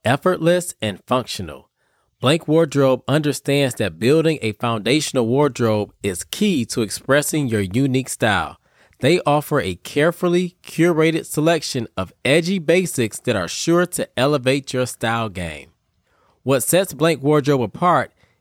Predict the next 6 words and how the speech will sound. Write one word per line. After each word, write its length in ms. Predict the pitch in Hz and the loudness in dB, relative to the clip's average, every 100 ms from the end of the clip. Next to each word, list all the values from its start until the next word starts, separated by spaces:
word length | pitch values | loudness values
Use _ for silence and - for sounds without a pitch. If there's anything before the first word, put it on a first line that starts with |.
| - | -4
is 120 | 131 | -2
their 200 | 131 147 | 2 0
dedication 840 | 107 143 127 - 185 202 - 127 110 | 2 0 0 -2 0 0 0 -4 -6
to 240 | - - 139 | -8 -4 -2
educating 640 | 156 165 - 160 139 113 | -2 -4 -2 0 0 2
women 380 | 131 143 147 | 0 2 -2